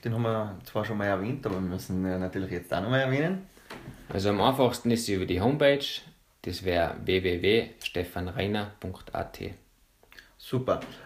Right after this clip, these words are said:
Speaker 1: Also ich kann nur jedem ans Herz legen, ans Herz legen, er sollte sich diesen Channel von Stefan Reiner anschauen.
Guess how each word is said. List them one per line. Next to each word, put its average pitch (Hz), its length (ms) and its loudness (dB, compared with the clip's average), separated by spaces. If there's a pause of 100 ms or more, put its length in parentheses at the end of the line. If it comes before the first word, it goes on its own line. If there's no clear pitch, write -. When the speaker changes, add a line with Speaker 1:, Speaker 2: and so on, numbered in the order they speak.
Speaker 1:
Also 110 180 2
ich 147 160 4
kann 127 320 6
nur 123 120 6
jedem 113 340 4
ans 110 200 0
Herz - 380 0
legen, 110 400 0
ans 98 200 -2
Herz 98 260 2
legen, 110 240 0
er 101 140 -2
sollte 107 340 -2
sich 104 340 2 (340)
diesen 101 300 -2
Channel 135 300 2
von 104 400 -2
Stefan 98 380 -2
Reiner 95 340 0
anschauen. 120 500 2